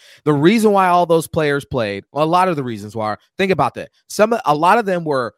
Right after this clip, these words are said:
either fourth year juniors or fifth year seniors, right? So of course they're gonna play their last games, uh, uh, uh, for Georgia. But also, like you said, you know, Kirby has had years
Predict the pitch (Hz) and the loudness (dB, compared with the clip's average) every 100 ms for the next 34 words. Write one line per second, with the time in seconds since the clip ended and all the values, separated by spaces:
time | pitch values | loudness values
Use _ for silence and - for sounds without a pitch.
0 | _ 156 160 139 113 - 185 214 - 208 | _ -4 -2 -2 -4 -2 4 4 2 -4
1 | 214 165 170 131 127 185 - - _ _ | -4 0 0 0 -4 -6 -10 -20 _ _
2 | _ 131 151 - 196 - 185 170 - 175 | _ 0 0 0 -2 0 -4 -2 -2 -2
3 | 120 92 - - _ _ 139 160 180 - | -4 -12 -20 -20 _ _ 2 2 0 -10
4 | _ - 214 269 269 220 185 156 - 165 | _ -2 0 2 2 2 -2 -4 -2 0
5 | 160 139 120 135 143 - 117 131 139 101 | 0 0 4 4 4 0 -4 -2 -2 -6
6 | 85 - _ _ _ - 131 120 110 101 | -14 -20 _ _ _ -2 0 2 -2 -4
7 | - 117 107 90 113 113 104 - 139 127 | -6 -4 -4 -8 -8 -8 -8 -8 -8 -6
8 | 143 131 117 87 - - _ 190 - 208 | -2 -4 -4 -10 -14 -20 _ 0 4 4
9 | 254 - 147 127 127 _ _ _ _ 151 | 4 0 -4 -4 -6 _ _ _ _ -2
10 | 170 202 185 196 135 120 _ _ - 151 | -2 -2 -6 -4 -4 -8 _ _ -4 -2
11 | 131 - 220 262 190 151 143 151 143 135 | -2 0 0 0 -2 -2 -4 0 2 2
12 | 113 95 107 117 170 208 139 80 - | -2 -14 -14 -2 2 4 2 0 -12